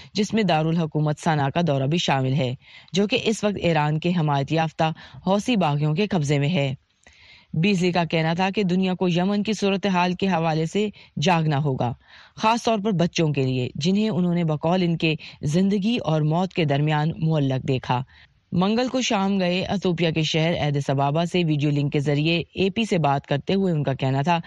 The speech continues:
کہ جب کوئی شخص کسی بچہ وارڈ میں جاتا ہے تو وہاں اسے عمومی طور پر رونے یا ہنسنے کی آوازیں آتی ہیں، لیکن جس اسپتال میں وہ گئے، اس کے بچہ وارڈ میں ہنسنے اور رونے کی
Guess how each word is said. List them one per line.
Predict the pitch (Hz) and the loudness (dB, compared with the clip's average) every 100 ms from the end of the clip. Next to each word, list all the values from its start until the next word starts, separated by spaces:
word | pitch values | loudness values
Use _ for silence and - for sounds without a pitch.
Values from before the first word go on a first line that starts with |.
| - - - | -10 -18 -4
کہ | 208 | 0
جب | 165 226 - | 0 0 -2
کوئی | 247 | -2
شخص | - 247 - | 0 -4 -4
کسی | 226 214 | -6 -2
بچہ | 165 160 - | 0 0 0
وارڈ | 147 147 143 | 0 0 0
میں | 151 | 0
جاتا | 143 135 185 | 0 0 2
ہے | 185 185 - - - | 0 0 -4 -16 -4
تو | 214 | 0
وہاں | 208 220 226 | 2 0 0
اسے | 208 233 | 0 0
عمومی | - 180 208 233 | 0 0 0 0
طور | 202 160 | 0 0
پر | 160 165 | 0 0
رونے | 165 180 175 170 - - | 2 2 0 -4 -10 -2
یا | 226 240 | 0 0
ہنسنے | 233 208 202 | -2 0 0
کی | 175 | 0
آوازیں | - 151 147 151 | 0 0 0 0
آتی | 147 131 156 160 | -2 0 0 0
ہیں، | 135 - - - | -2 -6 -18 -4
لیکن | 196 214 190 | 0 2 2
جس | 220 214 | 0 -2
اسپتال | 185 - 156 147 147 | -2 0 2 2 2
میں | 139 | 0
وہ | 135 | 0
گئے، | 170 190 202 - - | 0 0 -2 -8 -6
اس | 175 | -4
کے | - 170 | 0 0
بچہ | 151 - | 0 0
وارڈ | 151 147 160 | 0 0 0
میں | 160 156 170 165 | 0 0 0 0
ہنسنے | 170 - 170 165 - - | -2 0 -2 -2 -8 -6
اور | 175 | -2
رونے | 160 180 202 | 2 2 0
کی | 185 | -2